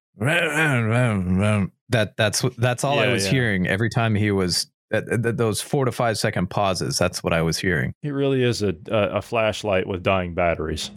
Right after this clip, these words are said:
Speaker 2: I mean, it, it, it's literally that. Joe Rogan's assessment was absolutely on the money.
Speaker 1: Yeah.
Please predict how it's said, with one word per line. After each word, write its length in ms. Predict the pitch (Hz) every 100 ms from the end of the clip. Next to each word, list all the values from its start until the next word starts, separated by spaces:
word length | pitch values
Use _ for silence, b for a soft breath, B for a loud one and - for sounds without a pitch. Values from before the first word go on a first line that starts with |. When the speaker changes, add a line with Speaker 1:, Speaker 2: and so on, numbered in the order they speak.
| - -
Speaker 2:
I 60 |
mean, 160 | 101 95
it, 120 | 92
it, 200 | 113 98
it's 180 | 104 -
literally 360 | 110 101 90 87
that. 140 | 90
Joe 160 | 90 120
Rogan's 360 | 107 95 87
assessment 420 | 85 95 87 90
was 220 | 87 87 -
absolutely 560 | 104 98 - 95 92 92
on 120 | 82
the 60 | 82
money. 280 | 80 80 - _
Speaker 1:
Yeah. 240 | 95 92